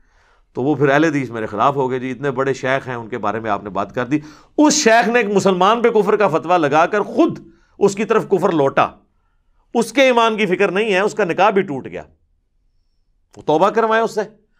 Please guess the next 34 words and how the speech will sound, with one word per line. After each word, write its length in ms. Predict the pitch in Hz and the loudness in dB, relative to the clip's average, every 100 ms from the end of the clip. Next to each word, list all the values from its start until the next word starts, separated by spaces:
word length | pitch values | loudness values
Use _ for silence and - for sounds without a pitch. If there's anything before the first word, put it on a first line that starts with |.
| _ | _
उससे 260 | - 202 262 | -6 2 2
तौबा 260 | 247 233 233 | 4 2 2
कराने 300 | 214 208 220 | 2 -2 -2
के 60 | |
बजाय 160 | 202 214 | -2 0
मेरे 180 | 185 175 | 0 -2
पीछे 200 | 139 113 | -4 -10
पड़ 140 | 90 80 | -12 -14
गए। 140 | 71 - _ _ _ _ _ _ _ _ _ _ _ _ _ 196 | -16 -20 _ _ _ _ _ _ _ _ _ _ _ _ _ -2
इस 180 | 196 220 | -2 -2
तरीके 260 | 226 214 | -2 0
से 120 | 214 | 2
अगर 160 | 226 208 | 2 4
आप 160 | 202 202 | 2 0
किसी 180 | 185 | -6
पे 80 | 196 | -4
कुफर 260 | 185 165 185 | -4 -4 -4
का 80 | 170 | -4
फतवा 260 | 147 143 156 | -6 -4 -2
लगाएंगे 440 | 135 139 190 220 | 0 0 2 0
कैटेगोरिकली, 800 | 202 170 160 135 143 147 156 185 | 0 -2 -2 -2 -2 -2 -4 -4
तो 140 | 180 | -6
बुखारी 300 | 135 117 143 | -6 -2 -2
मुस्लिम 260 | 147 143 151 | -2 -8 -8
की 80 | 139 | -6
हदीस 320 | 127 165 147 | -6 -8 -4
है, 120 | 135 | -4
अगर 220 | 139 156 156 | -4 -6 -8
किसी 240 | 147 156 | -8 -6
ने 120 | 156 | -6
किसी 180 | 156 139 | -8 -10
मुसलमान 480 | 139 120 120 120 135 | -12 -10 -8 -4 -4
को 120 | 135 131 | -6 -6
कहा, 280 | 117 120 | 0 2